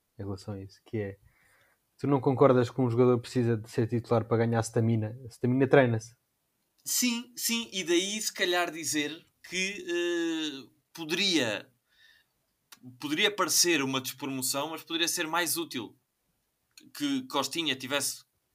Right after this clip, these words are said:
Speaker 2: rodagem no sub-vinte e três do que na equipe principal, pá.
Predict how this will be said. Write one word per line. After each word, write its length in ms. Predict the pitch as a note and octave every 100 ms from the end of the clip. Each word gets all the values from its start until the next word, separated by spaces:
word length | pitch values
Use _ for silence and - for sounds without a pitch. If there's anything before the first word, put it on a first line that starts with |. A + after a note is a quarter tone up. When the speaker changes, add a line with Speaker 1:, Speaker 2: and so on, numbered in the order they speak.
| _
Speaker 2:
rodagem 720 | A#2+ B2 D3 D3+ B2+ A2 G2+ _
no 120 | A#2
sub-vinte 360 | A#2+ C3 B2+ C3
e 60 |
três 400 | B2+ A#2+ C#3+ - _ _ _ _ _ _ _ _ _ _ _ _ _
do 340 | B2+ B2 F3+ F#3
que 280 | F#3+ G3+ G#3 _ _ _ _ _ _ -
na 220 | D#3+ F#3
equipe 280 | F#3+ G3 E3
principal, 560 | F3 E3+ - G3 F3+
pá. 200 | F3+ D#3